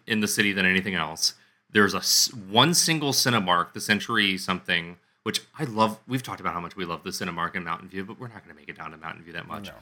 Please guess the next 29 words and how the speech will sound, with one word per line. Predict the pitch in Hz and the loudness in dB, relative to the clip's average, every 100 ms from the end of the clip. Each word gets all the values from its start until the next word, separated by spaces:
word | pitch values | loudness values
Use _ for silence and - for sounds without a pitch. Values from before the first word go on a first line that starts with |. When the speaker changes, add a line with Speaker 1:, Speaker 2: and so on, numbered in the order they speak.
| - _ _ _ | -20 _ _ _
Speaker 1:
So | - 123 120 - | 4 4 4 -2
my, | 113 117 | 6 6
my | 123 127 | 8 6
plan | 123 143 | 6 4
here | 131 123 110 | 6 6 6
is | 107 | 4
I'm | 113 | 2
gonna | 107 | 0
ride | 95 95 107 | 0 4 6
out | 123 120 123 - | 8 8 6 -2
the | 101 | -6
nine | 95 95 104 | -2 2 4
dollar | 110 110 113 | 4 2 2
a | |
month | 107 101 98 - | 2 0 0 -6
Cinemark | - 110 110 110 | -8 -4 -2 -2
subscription | - - 131 - 131 | -4 -6 -6 -6 -4
until | 104 113 | -4 0
I | 101 | 2
use | 98 95 95 98 107 | 2 0 -4 -2 2
all | 101 | 2
the | 98 | 0
credits | - 98 113 | 2 2 0
that | 117 | 0
I've | 110 123 | 2 2
paid | 123 127 123 | 2 -2 0
for | 135 143 | -2 -2
because | 143 120 101 | -2 -10 -6
they | 95 92 | 0 0